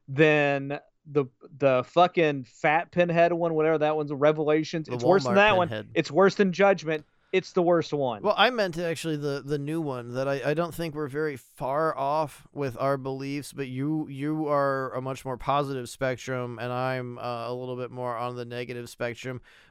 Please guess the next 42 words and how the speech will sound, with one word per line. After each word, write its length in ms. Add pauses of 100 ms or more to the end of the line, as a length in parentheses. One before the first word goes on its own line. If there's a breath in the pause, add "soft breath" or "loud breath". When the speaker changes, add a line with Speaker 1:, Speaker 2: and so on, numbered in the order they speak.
Speaker 2:
But 400
not, 400
not 240
anything 480
against 340
the 80
new 140
Hellraiser 720 (260)
series. 640 (300 soft breath)
It's 160
the 100
same 200
thing 220
I 80
said 220
about 420
the, 180
the 120
Texas 400
Chainsaw 280
Massacre. 420
It's 240
just 260
the 80
fucking 300
story 280
doesn't 220
need 100
to 60
be 80
told. 380 (360 soft breath)
I 120
understand 640
capitalizing 720
on 160
the 100
villain, 460
and 120
this 220
is, 240
is 220
a, 100